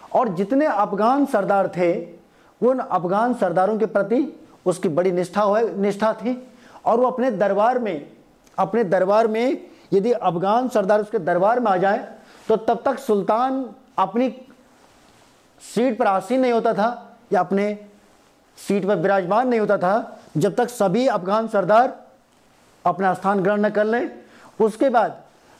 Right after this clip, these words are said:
बड़ी म-, मकसद, उन्हें जो जितने अफगान सरदार थे, अफगान सरदार थे,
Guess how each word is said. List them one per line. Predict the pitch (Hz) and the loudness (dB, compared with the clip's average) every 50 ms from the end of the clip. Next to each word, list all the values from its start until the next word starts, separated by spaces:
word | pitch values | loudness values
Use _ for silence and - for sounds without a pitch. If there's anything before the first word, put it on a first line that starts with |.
| _ _ - | _ _ 0
बड़ी | 156 165 208 226 262 | 2 4 4 4 4
म-, | 240 254 226 | 0 -2 -2
मकसद, | 208 208 220 208 - - | 0 0 -2 -2 -4 -8
उन्हें | 226 190 190 226 240 254 262 277 269 214 170 170 | -6 -4 0 2 2 4 2 2 0 -2 -6 -6
जो | 202 | -6
जितने | 196 160 196 190 247 285 | -4 -2 -2 0 0 0
अफगान | 262 214 214 202 196 220 226 254 262 262 | 2 2 0 2 2 2 2 0 0 -2
सरदार | 254 214 196 190 202 202 185 | -2 0 0 2 2 0 0
थे, | 196 180 202 233 247 - - - - - - - - _ - _ - | -2 -4 -6 -6 -6 -8 -14 -18 -20 -20 -20 -20 -20 _ -20 _ -2
अफगान | 180 185 143 160 185 190 202 220 220 190 202 240 247 - - - - - - - - | -2 -2 0 0 0 0 2 0 0 0 -2 -4 -6 -8 -12 -18 -20 -20 -20 -18 -12
सरदार | - - 180 175 165 190 208 226 240 | -2 0 0 2 2 2 2 2 2
थे, | 233 233 196 180 | 0 -4 -6 -8